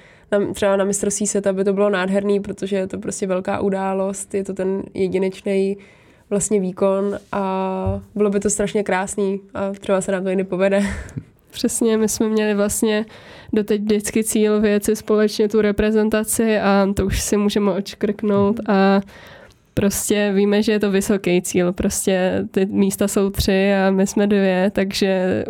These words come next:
Speaker 2: a celý svět je proti nám, takže to je samozřejmě jako vysoká laťka, ale já věřím, že se nám to jednou podaří a budeme pro to dělat všechno a kdo ví.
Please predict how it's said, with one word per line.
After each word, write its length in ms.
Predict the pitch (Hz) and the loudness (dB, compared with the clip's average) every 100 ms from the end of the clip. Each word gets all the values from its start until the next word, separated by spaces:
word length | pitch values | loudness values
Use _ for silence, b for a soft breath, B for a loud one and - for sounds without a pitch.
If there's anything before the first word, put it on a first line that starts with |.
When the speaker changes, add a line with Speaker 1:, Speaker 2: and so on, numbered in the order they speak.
| 202 - | -8 -6
Speaker 2:
a 100 | 202 | -4
celý 360 | - 196 190 | 0 2 2
svět 360 | 202 - 185 180 | 0 0 0 2
je 100 | 185 | 0
proti 300 | 196 190 196 | 0 0 2
nám, 260 | 180 180 190 | 2 2 2
takže 360 | 196 208 196 196 B B B | 0 2 -2 -2 B B B
to 60 | - | -2
je 40 | 196 | 0
samozřejmě 560 | 202 196 196 208 196 202 349 _ 403 214 233 240 240 | 2 2 2 2 2 -2 -10 _ -14 -12 -10 -10 -2
jako 240 | 226 214 | -2 0
vysoká 560 | 202 208 196 202 202 190 | 0 0 0 0 2 2
laťka, 500 | 190 196 - 196 190 | 0 -2 -2 -2 0
ale 560 | - 196 196 196 196 196 | 2 2 2 2 2 2
já 200 | 196 196 | 2 2
věřím, 340 | 196 196 202 | 2 4 2
že 120 | 196 202 | 2 0
se 120 | 202 | 2
nám 160 | 196 | 2
to 80 | 196 | 2
jednou 200 | 196 196 | 2 2
podaří 640 | 196 185 190 196 202 196 190 | 0 0 0 2 2 4 4
a 160 | 185 | 2
budeme 260 | 190 196 196 | 2 2 2
pro 140 | 196 | 0
to 120 | 190 | 0
dělat 220 | 196 190 190 | 2 0 0
všechno 400 | - 202 - 185 | -2 -2 0 2
a 300 | 185 190 190 - B B B B | 2 2 0 -4 B B B B
kdo 200 | 208 196 | 0 0
ví. 180 | 185 190 | 2 0